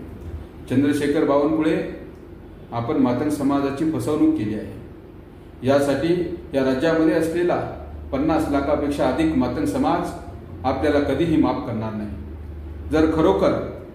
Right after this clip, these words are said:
आपण मातंग समाजाच्या प्रश्नावर सकारात्मक असाल,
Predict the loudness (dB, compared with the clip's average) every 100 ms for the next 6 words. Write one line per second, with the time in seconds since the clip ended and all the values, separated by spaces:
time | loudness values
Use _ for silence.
0 | -16 -6 -2 2 4 4 2 0 2 2
1 | 4 2 2 0 -2 0 2 2 2 0
2 | 2 4 2 0 -2 -2 -4